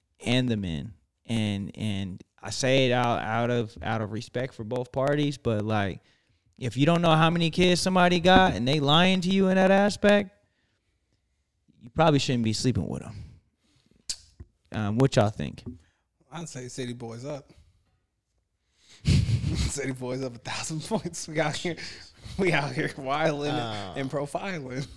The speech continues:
Speaker 3: That's so funny. Uh, yeah, I'm with Arthur on this one. Uh, I think, do you guys think it's easier to blame the man in that situation because a man can always reproduce versus, like, a woman has, like, a timetable?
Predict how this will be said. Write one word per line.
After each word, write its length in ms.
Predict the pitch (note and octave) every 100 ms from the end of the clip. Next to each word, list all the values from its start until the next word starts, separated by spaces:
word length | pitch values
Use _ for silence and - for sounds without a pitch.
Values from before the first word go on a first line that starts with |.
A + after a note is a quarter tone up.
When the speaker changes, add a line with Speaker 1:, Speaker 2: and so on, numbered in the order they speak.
| -
Speaker 3:
That's 160 | F#2 -
so 140 | C2
funny. 340 | - F#2+ F2+ - -
Uh, 460 | C3 B2+ B2 A2+ G2 -
yeah, 320 | C3 C#3+ C#3+ D3
I'm 140 | D#3 F3
with 120 | C#3+
Arthur 220 | B2 B2+
on 100 | A#2+
this 160 | B2 -
one. 180 | A#2+ B2
Uh, 580 | - B2+ B2 A#2+ A#2+ - _
I 120 | -
think, 300 | - A#3 A3+ _
do 100 | -
you 60 | A#2
guys 220 | D3 E3
think 360 | - B2+ C3 -
it's 220 | A2 A2+ -
easier 360 | A2 G#2+ A2+
to 120 | A2 G2+
blame 320 | G#2 G#2 G2+
the 100 | G2
man 600 | F#2 F#2+ F#2 F2 G2 G2
in 80 | G#2
that 160 | G#2+
situation 560 | - - A#2+ A2 - A2
because 360 | G2+ G#2+ F#2+ -
a 60 |
man 360 | F#2+ F#2+ F#2+ G#2
can 200 | - G#2+
always 340 | - F#2+ G2+ G2+
reproduce 720 | G#2+ A2+ G#2 C#3 - - - _ _ _ _ _ _ _ _ _ _
versus, 340 | A2+ G2+ G2+ F2+
like, 220 | E2+ - -
a 80 | G#2
woman 300 | G2 G2+ G2
has, 280 | G2 G2 G2
like, 120 | G2+
a 40 |
timetable? 680 | G2 G2 G2+ G#2+ A#2+ C3 D#3